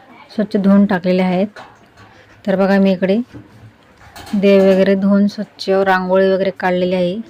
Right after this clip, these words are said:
अगरबत्ती वगैरे लावले गेलेले, मस्त छान झालेले, मस्त स-, मंदिरही स्वच्छ धुतलं गेलं आहे मस्त. तर अशा प्रकारे आज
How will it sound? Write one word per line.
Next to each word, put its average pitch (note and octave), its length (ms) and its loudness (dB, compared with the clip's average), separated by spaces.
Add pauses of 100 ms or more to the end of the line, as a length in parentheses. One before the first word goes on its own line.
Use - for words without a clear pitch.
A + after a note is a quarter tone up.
(880)
अगरबत्ती F#3 760 -2
वगैरे F#3 220 -2
लावले F#3 260 -2
गेलेले, F#3 320 -4
मस्त F#3 440 -10 (600)
छान G3 380 -2
झालेले, F3+ 340 0
मस्त F3+ 360 -8
स-, - 220 -10 (1040)
मंदिरही F#3 440 -2
स्वच्छ G3 300 -4
धुतलं F#3 360 0
गेलं F3+ 200 0
आहे F#3+ 80 0
मस्त. F3+ 420 -6 (1160)
तर F#3 320 -2
अशा F#3 240 -4
प्रकारे G3 460 0
आज F#3+ 220 0